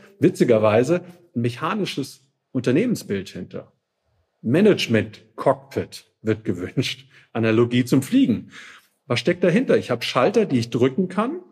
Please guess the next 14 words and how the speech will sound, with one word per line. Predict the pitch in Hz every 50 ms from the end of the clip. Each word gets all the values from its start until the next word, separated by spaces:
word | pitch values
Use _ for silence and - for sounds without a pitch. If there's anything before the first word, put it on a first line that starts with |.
| _ _ _ _ _ _ _
und | - 143 135 143
dann | 156 170 165
erziele | - - 147 - - - 202 214 233
ich | 220 - -
eine | 147 123 107 104
Wirkung, | 123 147 202 - - 269 302 - -
sodass | - 139 113 120 113 -
es | 127 - - -
optimal | 156 - - - 196 175 165 160 156 156
läuft. | 151 123 98 92 92 92 - - - - _ _ _ _ _ _ _ _ _ _ _ _ _ _ _ _ _ _
Und | - 131 131 -
ich | 120 - - - -
sag | 139 151 156 160 -
halt, | 170 185 202 190